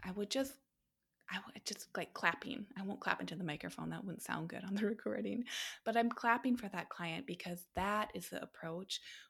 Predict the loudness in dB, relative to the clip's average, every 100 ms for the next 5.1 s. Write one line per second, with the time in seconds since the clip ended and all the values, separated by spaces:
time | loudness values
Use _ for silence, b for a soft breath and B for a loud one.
0 | -2 2 4 4 4 2 4 2 4 2
1 | 2 2 0 2 2 0 -2 -2 0 0
2 | -2 -2 -2 0 -2 -2 -4 0 0 2
3 | 2 0 -4 B B B 0 2 4 4
4 | 4 2 2 0 0 0 2 0 0 2
5 | 2